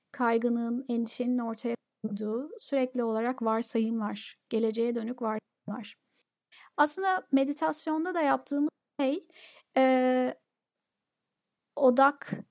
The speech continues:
bir şeyin üzerindeyken bir objenin, ki bu genelde nefes, nefesle birlikte çalışmak birçok insan için erişilebilir ve kolay olabiliyor.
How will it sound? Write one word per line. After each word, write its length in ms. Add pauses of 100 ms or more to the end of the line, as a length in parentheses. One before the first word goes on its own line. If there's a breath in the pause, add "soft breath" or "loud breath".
(340)
bir 120
şeyin 360
üzerindeyken 840
bir 180
objenin, 760
ki 140
bu 100
genelde 500
nefes, 640 (120)
nefesle 420
birlikte 360
çalışmak 640
birçok 300
insan 360
için 260
erişilebilir 760
ve 120
kolay 400
olabiliyor. 640